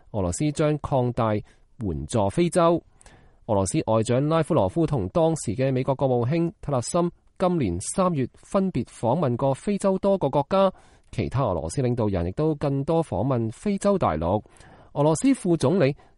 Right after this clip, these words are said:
特魯特列夫去年訪問非洲。俄羅斯國家安全委員會秘書長帕特魯舍夫六月份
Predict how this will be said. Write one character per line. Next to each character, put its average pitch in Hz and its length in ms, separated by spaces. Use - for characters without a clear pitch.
特 - 220
魯 139 300
特 156 180
列 131 200
夫 247 280
去 139 160
年 90 180
訪 104 200
問 139 180
非 175 160
洲。 185 320
俄 101 120
羅 85 140
斯 165 160
國 127 180
家 165 140
安 160 220
全 101 220
委 123 120
員 104 120
會 120 140
秘 151 140
書 185 180
長 131 260
帕 185 160
特 160 180
魯 175 280
舍 175 140
夫 240 220
六 147 160
月 135 120
份 143 280